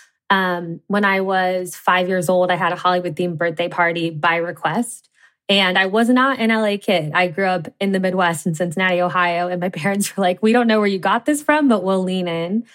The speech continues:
Uh, I grew up as an artist in, in many forms. I used to dance, I sung, I acted, I wrote. Uh, in college, I went to film school, I directed, I edited, I did sound design, I did so much.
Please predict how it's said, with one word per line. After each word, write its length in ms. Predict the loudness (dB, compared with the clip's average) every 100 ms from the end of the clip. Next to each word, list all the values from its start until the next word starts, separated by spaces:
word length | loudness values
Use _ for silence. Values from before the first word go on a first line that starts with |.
| -20 _ _
Uh, 520 | 0 0 0 -4 -6 -10 _ _
I 840 | -2 0 -2 -4 -2 -2 -2 -2 -6 _ _ _ _ _ _ -12
grew 220 | 0 4 4
up 180 | 2
as 160 | 0 -2
an 80 | -2
artist 460 | -2 0 0 -2
in, 280 | -2 -2 -4 -4
in 300 | -2 -4 -4
many 280 | -2 0 0
forms. 600 | -2 -2 0 0 0 -2
I 80 | -2
used 240 | -2 -4 -8
to 80 | -8
dance, 600 | -2 0 0 -2 -4 -6
I 120 | -8
sung, 580 | -4 -2 0 0 -2 -6
I 120 | -4 -2
acted, 460 | -2 0 0 0
I 140 | 0 -2
wrote. 580 | 0 2 4 2 0 -4 _ _ _
Uh, 360 | -2 0 0 -2
in 120 | -4 -2
college, 380 | 2 2 2
I 60 | 0
went 140 | -2
to 60 | -2
film 240 | -2 -4
school, 180 | -2 -2
I 120 | -2
directed, 580 | 0 0 0 0 -2 -2
I 160 | -2 -2
edited, 320 | -2 0 -2
I 80 | -2
did 180 | -6 -8
sound 340 | -2 0 0
design, 260 | -2 -4 -4
I 80 | -4
did 160 | -6
so 340 | -8 -2 -2 -2
much. 440 | -4 -6 -8 -14